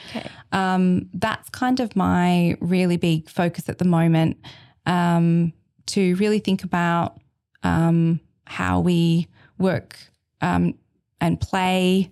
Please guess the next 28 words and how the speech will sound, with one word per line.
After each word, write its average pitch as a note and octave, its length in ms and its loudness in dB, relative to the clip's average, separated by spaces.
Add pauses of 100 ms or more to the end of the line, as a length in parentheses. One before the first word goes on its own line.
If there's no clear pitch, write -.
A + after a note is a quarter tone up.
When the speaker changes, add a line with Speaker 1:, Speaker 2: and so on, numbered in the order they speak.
Speaker 1:
Mm-hmm. B3+ 240 -4 (300)
Speaker 2:
with F#3+ 240 -2
children F3 760 0 (360)
every F3+ 240 -2
day D3+ 400 -4 (180)
in G3+ 160 0
all G3 240 0
Speaker 1:
Okay. F#3+ 100 -4
Speaker 2:
places F3 460 -2
that - 140 -8
we - 100 -2
find E2+ 320 -2
children. F#2+ 500 -4 (260)
And G#3 120 0
that's - 220 -4
why, F3+ 220 0
you F3 180 2
know, E3+ 300 2 (120)
coming F3+ 640 0 (320)
in F3+ 500 0
and E3+ 440 0 (180)
chatting F3 280 -2
with E3+ 180 0
you, A3 320 2 (240)
Speaker 1:
Mm-hmm. A#3+ 240 -4
Speaker 2:
I F#3 40 2
think F3+ 400 -2
is E3+ 400 0